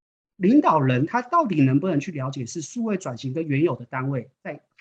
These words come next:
沟通协调的行为过程中，他能不能清楚知道那一个目标设定之后，所以就要很清楚知道我们在组织内部的旧有的惯性跟可运行的范围内如何去做修正吼。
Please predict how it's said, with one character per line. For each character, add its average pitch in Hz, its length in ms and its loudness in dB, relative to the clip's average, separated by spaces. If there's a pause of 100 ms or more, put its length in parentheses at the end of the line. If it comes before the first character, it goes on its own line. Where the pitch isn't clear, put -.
(280)
沟 208 280 -6
通 196 200 0
协 135 220 -2
调 127 180 -2
的 120 80 -4
行 131 200 -2
为 123 80 0
过 156 120 -4
程 131 140 -6
中， 123 180 -6
他 175 180 -4
能 156 120 -2
不 156 80 -8
能 135 80 -6
清 165 260 -2
楚 135 220 -8
知 127 160 -12
道 123 260 -8 (160)
那 147 220 -6
一 147 80 0
个 123 140 -4
目 147 180 6
标 120 160 -2
设 120 160 -8
定 110 220 -6
之 - 200 -20
后， 110 160 -18 (300)
所 240 160 0
以 196 140 0
就 220 120 0
要 214 60 4
很 151 160 -4
清 196 160 0
楚 180 100 6
知 160 140 -6
道 165 140 0
我 127 60 0
们 123 100 -2
在 165 160 -4
组 127 240 -6
织 170 160 -2
内 180 240 2
部 135 240 -4 (400)
的 131 160 -12 (180)
旧 208 220 0
有 110 100 -2
的 110 80 -8
惯 127 260 0
性 117 300 -2 (400)
跟 226 160 -6
可 135 220 -4
运 220 200 0
行 135 200 0
的 135 80 -2
范 170 180 0
围 131 100 2
内 147 140 2
如 139 140 -6
何 147 100 -6
去 143 120 -8
做 143 120 -4
修 127 320 -6
正 120 300 -10
吼。 107 180 -10